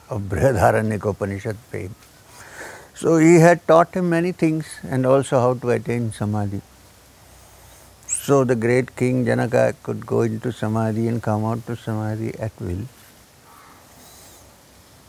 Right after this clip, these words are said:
One day, the sage Ashtavakra comes to visit him. Ashtavakra, it, it actually means bent in eight places.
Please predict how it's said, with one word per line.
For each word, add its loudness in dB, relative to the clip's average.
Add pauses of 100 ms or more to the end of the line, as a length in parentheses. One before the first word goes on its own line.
(240)
One 4
day, 4 (800)
the -4
sage 0
Ashtavakra -2
comes -6
to -6
visit -6
him. -20 (1500)
Ashtavakra, 0
it, -8
it -8
actually -4
means -4
bent 0
in -2 (160)
eight -2
places. -6